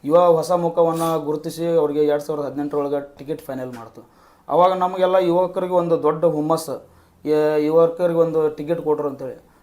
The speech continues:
ನಾವು ಪ್ರತಿಯೊಂದು ಎಪ್ಪತ್ನಾಲ್ಕು ಹಳ್ಳಿ ಒಳಗೂ ಪ್ರತಿಯೊಂದು ಊರೊಳಗೂ ಒಂದು ಟೀಮ್ ಮಾಡ್ಕೊಂಡು ನಮ್ಮ ಊರಿಂದನೂ ಒಂದು ಗಾಡಿ ಮಾಡ್ಕೊಂಡು ಎಲ್ಲ ಊರಿಗೂ ಹೋಗಿ ನಾವು ವಿನೋದ್ ಅಸೂಟಿ ಅವ್ರಿಗೆ ಹೆಗಲಿಗೆ ಹೆಗಲು ಕೊಟ್ಟು ಪ್ರತಿಯೊಂದು ಯಾವುದೇ ಒಂದು ಮ-,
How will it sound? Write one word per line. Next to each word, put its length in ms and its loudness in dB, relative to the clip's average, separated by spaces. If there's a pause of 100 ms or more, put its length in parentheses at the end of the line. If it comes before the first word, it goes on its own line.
(120)
ನಾವು 200 2
ಪ್ರತಿಯೊಂದು 560 0
ಎಪ್ಪತ್ನಾಲ್ಕು 760 0
ಹಳ್ಳಿ 200 2
ಒಳಗೂ 320 4
ಪ್ರತಿಯೊಂದು 680 -2 (760)
ಊರೊಳಗೂ 400 2
ಒಂದು 380 -2
ಟೀಮ್ 240 -4
ಮಾಡ್ಕೊಂಡು 520 -2
ನಮ್ಮ 280 -2
ಊರಿಂದನೂ 500 0
ಒಂದು 200 -2
ಗಾಡಿ 260 -2
ಮಾಡ್ಕೊಂಡು 380 -4
ಎಲ್ಲ 200 -2
ಊರಿಗೂ 360 0 (540)
ಹೋಗಿ 280 0 (380)
ನಾವು 100 -6
ವಿನೋದ್ 240 2
ಅಸೂಟಿ 320 2
ಅವ್ರಿಗೆ 280 2
ಹೆಗಲಿಗೆ 360 -2
ಹೆಗಲು 280 -2
ಕೊಟ್ಟು 540 -2 (420)
ಪ್ರತಿಯೊಂದು 800 -2
ಯಾವುದೇ 520 6
ಒಂದು 240 2
ಮ-, 280 0